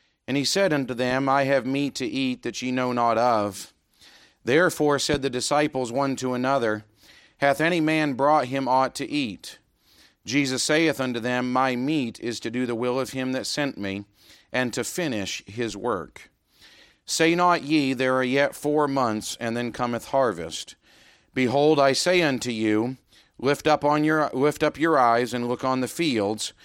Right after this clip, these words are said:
for they are white already to harvest. And he that reapeth receiveth wages, and gathereth fruit unto eternal life,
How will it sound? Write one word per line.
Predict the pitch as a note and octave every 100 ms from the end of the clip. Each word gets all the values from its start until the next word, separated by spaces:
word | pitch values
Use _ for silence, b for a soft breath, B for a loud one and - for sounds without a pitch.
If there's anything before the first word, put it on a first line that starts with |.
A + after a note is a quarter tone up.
| B B
for | - A#2
they | B2
are | B2 A#2+
white | B2+ D3+ A2+ A2+ -
already | A2+ A#2 A2+ C3+ A#2 G2+ G#2 -
to | A#2+
harvest. | G#2 A#2+ A#2 E2+ F2 - - _ _ B B B B
And | C3+ C3
he | E3
that | D3+ D3+
reapeth | C3+ D#3+ F#3+ - A2+ B2 - -
receiveth | B2+ B2+ - C#3+ B2+ B2
wages, | A#2+ C#3+ D3 A2+ A2 A2 G#2+
and | - A#2+ A2+
gathereth | B2+ C#3 C3+ C3+ B2
fruit | - F#3 D3 B2 -
unto | B2 A#2 B2+
eternal | B2 B2 C3+ C3 A#2+
life, | C3+ A2 E2+ -